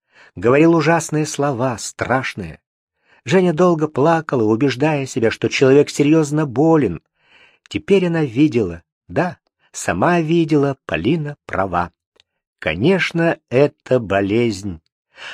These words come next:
Разве этот человек, её милый и родной Андрей? Решила простить и терпеть. А вот он не простил. Теперь он практически с ней не общался. Жили,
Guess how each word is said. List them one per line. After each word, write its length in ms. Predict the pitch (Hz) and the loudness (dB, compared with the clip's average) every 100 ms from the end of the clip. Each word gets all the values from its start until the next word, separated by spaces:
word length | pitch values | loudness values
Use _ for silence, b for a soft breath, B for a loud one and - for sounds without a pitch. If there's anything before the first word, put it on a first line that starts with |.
| B | B
Разве 460 | 175 190 160 175 | 2 2 4 2
этот 240 | 180 160 - | 2 -2 -4
человек, 800 | - 139 131 117 139 123 - _ _ _ B B | 0 2 2 2 2 2 -2 _ _ _ B B
её 420 | 104 135 165 165 | 0 4 4 4
милый 460 | 131 151 175 139 123 | 2 2 2 2 0
и 140 | 135 | 0
родной 500 | 127 123 135 175 127 | 0 0 0 2 2
Андрей? 500 | 107 104 147 160 113 _ _ _ _ _ _ _ _ _ 139 | 0 -2 -2 -2 -8 _ _ _ _ _ _ _ _ _ 0
Решила 440 | 156 180 170 160 | 2 4 4 2
простить 760 | - 104 90 - 202 202 - _ _ | -2 -4 -4 -4 -6 -6 -12 _ _
и 80 | 156 | -4
терпеть. 640 | 156 107 - 104 110 - _ _ _ _ _ _ | -2 -4 -2 -4 -4 -8 _ _ _ _ _ _
А 140 | - 87 | -4 -2
вот 320 | 113 - - | -2 -2 -2
он 280 | 120 170 160 | 0 0 -2
не 120 | 147 | -4
простил. 800 | - 120 - - 107 110 110 - _ _ _ B B B | -6 -12 -12 -4 0 0 -2 -10 _ _ _ B B B
Теперь 320 | - 101 131 131 | -6 0 2 2
он 100 | 127 | 0
практически 800 | 120 117 - 131 - 120 - | -4 -4 -2 -4 -4 -10 -6
с 120 | 117 113 | -6 -2
ней 260 | 117 110 | 0 0
не 120 | 107 107 | 0 -4
общался. 760 | - - 110 147 143 143 143 _ _ _ b b - | -2 -4 -2 -4 -6 -12 -14 _ _ _ b b -4
Жили, 440 | 143 165 156 | 0 2 0